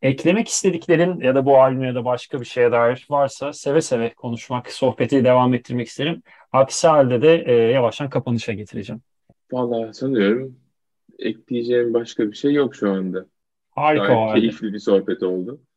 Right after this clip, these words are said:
Speaker 1: Benim için de aynı şekilde. Punch Drunk Love gerçekten inanılmaz güzel bir ters köşe oldu bana. Hiç beklemiyordum programın akışının içinde hiçbir not yok.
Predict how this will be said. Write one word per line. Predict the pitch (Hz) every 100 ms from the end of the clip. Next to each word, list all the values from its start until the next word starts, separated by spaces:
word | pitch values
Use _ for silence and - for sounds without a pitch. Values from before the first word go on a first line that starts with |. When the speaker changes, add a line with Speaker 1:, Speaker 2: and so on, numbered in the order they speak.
| -
Speaker 1:
Benim | 120 139
için | 131 131 120
de |
aynı | 117 113
şekilde. | 110 120 - 117 151 165
Punch | 143 143 165
Drunk | 160 190
Love | 180 165
gerçekten | 170 170 165 180 185 -
inanılmaz | 143 156 160 170 143
güzel | 156 156
bir | 139
ters | 160 160
köşe | 147 -
oldu | 127 117
bana. | 127 156
Hiç | - -
beklemiyordum | 139 135 123 120 -
programın | 131 120 131 143 -
akışının | 139 - 214 202
içinde | - 185 208 -
hiçbir | 160 165 185
not | 139 123
yok. | -